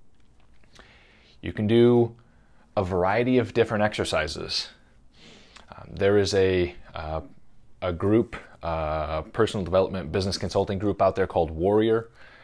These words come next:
in which I participated in for about two years. And there's another, um, group out there called the Life Optimization Group,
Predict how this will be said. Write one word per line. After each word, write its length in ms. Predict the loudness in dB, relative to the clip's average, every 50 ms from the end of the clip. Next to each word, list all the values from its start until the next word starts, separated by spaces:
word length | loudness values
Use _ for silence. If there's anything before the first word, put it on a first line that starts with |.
| -20 _ _
in 200 | -8 -8 -4 0
which 400 | 0 -2 -2 -2 -8 -8 -8 -10 -16 -20 _ -20 -16
I 200 | -12 -8 -8 -8
participated 720 | -6 -4 -6 -4 -4 -6 -6 -6 -4 -2 -2 -2 0 0
in 160 | 0 -2 -2
for 120 | -2 -4 -4
about 280 | -2 -2 -4 -4 -8
two 180 | -8 -8 -6 -6
years. 540 | -4 -2 0 0 2 0 0 -2 -6 -10 -10 -14 -20 -20 -20 -20 -20 -20 -20 _ _ _
And 500 | -8 -6 -4 -4 -4 -4 -4 -6 -6 -8 -12 -16 -20 -20 -20 -20 -20 -20 -20 _ _ -4
there's 200 | -4 -2 -2 -2
another, 480 | 0 0 2 4 4 4 4 2 0 -8 -18 -20 -16
um, 640 | -14 -12 -10 -10 -10 -10 -10 -10 -10 -12 -12 -14 -14 -12 -10
group 280 | -4 -2 -4 -2 0 0
out 160 | -2 0 0
there 140 | 0 -2 0
called 180 | 0 -2 -2
the 60 | -2
Life 200 | -2 -2 -2 -2
Optimization 680 | 0 -2 -2 -2 -4 -8 -6 -2 0 0 0 0 -4 -4
Group, 360 | 0 2 2 2 2 0 -6